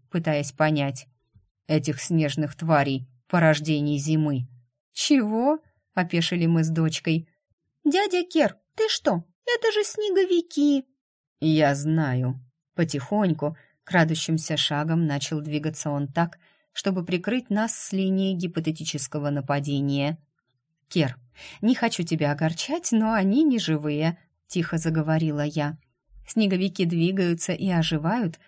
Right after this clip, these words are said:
только в детских сказках». «Порождения зимы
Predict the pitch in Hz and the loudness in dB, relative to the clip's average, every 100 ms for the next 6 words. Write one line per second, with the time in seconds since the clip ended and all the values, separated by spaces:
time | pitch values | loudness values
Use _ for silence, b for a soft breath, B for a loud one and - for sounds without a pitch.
0 | b 185 220 240 294 233 165 170 - 214 | b 0 0 0 -2 0 0 0 -4 -8
1 | - - 147 139 - 156 156 - _ _ | -8 -6 -4 -4 -4 -4 -6 -8 _ _
2 | _ _ _ - 170 156 143 147 151 151 | _ _ _ -2 4 6 4 0 0 0
3 | 147 143 127 147 160 151 | 0 -2 -2 0 2 2